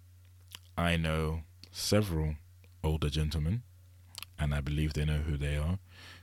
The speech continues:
who have no issue in finding young, attractive men who want to have relations with them, whatever those relations may be. For a lot of people, it's just that they don't have the confidence to carry themselves like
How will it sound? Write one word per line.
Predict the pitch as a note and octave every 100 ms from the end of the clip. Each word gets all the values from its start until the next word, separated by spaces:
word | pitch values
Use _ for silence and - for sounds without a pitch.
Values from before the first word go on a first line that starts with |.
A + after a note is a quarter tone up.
| -
who | - A2+ A2+
have | G#2 B2 A#2+ C3
no | C#3
issue | A#2+ F#2+ - E2+
in | E2 D#2+ -
finding | - E2+ E2 D#2 D2+ D2+
young, | - E2+ E2 E2 D#2 - -
attractive | D#2+ - D#2 - E2+ D2+ -
men | E2 D#2+ D#2+
who | E2 E2
want | E2+ D#2
to | - E2+ D#2+ -
have | - D#2+ D#2+
relations | D#2+ D#2+ - D#2+
with | D#2+ D#2
them, | D#2 D#2 D#2+
whatever | D2 D#2 D#2+ D#2+
those | D#2 D#2+ D#2+
relations | E2 D#2 D#2 - E2
may | D#2+ D#2+
be. | D#2+ E2
For | -
a | D#2
lot | D#2 D2+
of | -
people, | B2+ B2 C3
it's | A2+ G#2+
just | - F#2 -
that | E2+ D#2+ - - - - -
they | D#2+
don't | D2+ D#2 D#2 - - - - -
have | D#2 D2 C#2+ - - - - - -
the | -
confidence | B2+ F3 D#3 - D2+ D2+
to | -
carry | - - A#2 F#2+
themselves | D2+ D#2+ E2 D2 D2
like | D#2+ D2+ - -